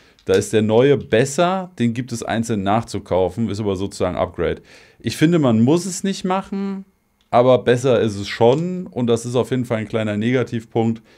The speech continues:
dass der neue da jetzt nicht mitgeliefert wird, aber gut, die wurden halt wahrscheinlich so produziert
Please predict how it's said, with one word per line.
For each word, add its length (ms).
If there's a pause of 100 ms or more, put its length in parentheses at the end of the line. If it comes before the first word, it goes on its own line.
(300)
dass 220
der 100
neue 300
da 100
jetzt 300
nicht 100
mitgeliefert 580
wird, 200
aber 180
gut, 220
die 80
wurden 240
halt 120
wahrscheinlich 400
so 160
produziert 640